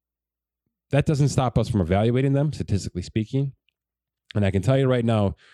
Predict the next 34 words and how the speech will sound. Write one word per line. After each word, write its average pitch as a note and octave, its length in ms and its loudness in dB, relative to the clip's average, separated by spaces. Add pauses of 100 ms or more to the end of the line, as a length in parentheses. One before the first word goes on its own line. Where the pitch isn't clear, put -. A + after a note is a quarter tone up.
(240)
they A#2+ 140 4
are G#2 140 2
second - 460 0
and B2+ 160 2
third, A#2 340 0
respectively, F#2+ 720 2
in E2+ 60 0
terms F#2 300 0
of E2+ 100 0
market F#2 320 2
valuations F2 680 2
that F2 100 0
I've E2 200 0
done D#2 320 -2 (460)
on, F2 240 -6
on F2 160 -4
quarterbacks F2 600 0
that E2 180 -2 (120)
could A#2+ 280 0
be G2+ 180 0
in G2 60 0
the F#2+ 80 -2
conversation F2 580 -2
for F#2 120 -4
money E2+ 280 0
over D#2 120 -2
the E2 80 -2
next D#2+ 200 -6
twelve E2 240 -2
to D#2+ 60 -4
eighteen E2 320 -8
months. - 360 -14 (840)
<laughs> - 160 -6
Okay. A2+ 480 -4